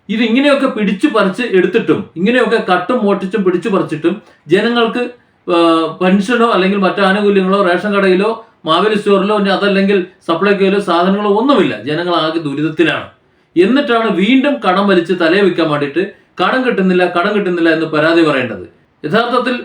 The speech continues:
പിണറായി വിജയൻ ചെയ്യേണ്ടത് എത്രയും പെട്ടെന്ന് രാജിവെച്ച് ഈ ഭരണം മറ്റാരെങ്കിലും ഏൽപ്പിക്കുന്നതാണ്.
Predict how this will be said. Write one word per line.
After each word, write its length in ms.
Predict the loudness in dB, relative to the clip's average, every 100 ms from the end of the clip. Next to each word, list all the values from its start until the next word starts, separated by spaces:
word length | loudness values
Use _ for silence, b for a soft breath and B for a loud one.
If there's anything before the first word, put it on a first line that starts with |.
| -2
പിണറായി 340 | 0 2 0
വിജയൻ 280 | 0 0 2
ചെയ്യേണ്ടത് 420 | 2 2 2 0
എത്രയും 460 | 0 0 0 0 0
പെട്ടെന്ന് 600 | -2 -4 -6 -8 _ 0
രാജിവെച്ച് 840 | 2 2 0 0 0 0 2 0 0 _ _ -6
ഈ 100 | 0
ഭരണം 440 | 2 2 2 0 -2
മറ്റാരെങ്കിലും 640 | -4 0 0 2 2 4
ഏൽപ്പിക്കുന്നതാണ്. 760 | 4 2 0 0 0 -2 -4